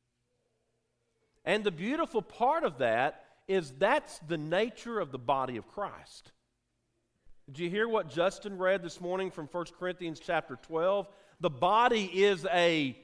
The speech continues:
unit, but it's made up of many different parts. And so I want you to think about it this morning. You have hands, you have feet, you have a mouth, you have ears.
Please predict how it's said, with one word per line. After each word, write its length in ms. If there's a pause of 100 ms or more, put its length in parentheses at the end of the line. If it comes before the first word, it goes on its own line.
(360)
unit, 680 (1120)
but 180
it's 160
made 320
up 560
of 340 (280)
many 400
different 420
parts. 640 (760)
And 120
so 300
I 40
want 180
you 60
to 60
think 280
about 340
it 140
this 200
morning. 500 (260)
You 160
have 320
hands, 580
you 120
have 200 (140)
feet, 340 (220)
you 160
have 240
a 40
mouth, 500
you 100
have 260
ears. 600